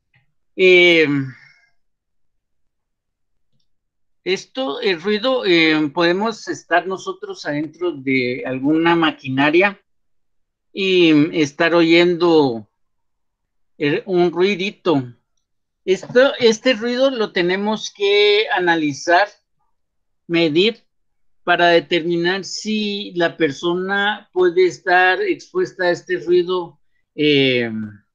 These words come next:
un cierto tiempo, ¿no? Ocho horas, cinco horas,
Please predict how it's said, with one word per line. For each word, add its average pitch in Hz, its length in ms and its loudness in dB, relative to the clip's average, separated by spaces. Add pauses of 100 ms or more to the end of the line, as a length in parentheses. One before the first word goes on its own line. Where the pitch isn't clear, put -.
(580)
un 165 120 -8
cierto 160 400 -2
tiempo, 139 320 2
¿no? 165 280 -2
Ocho 147 280 -4
horas, 151 580 0
cinco 156 360 -8
horas, 151 500 -2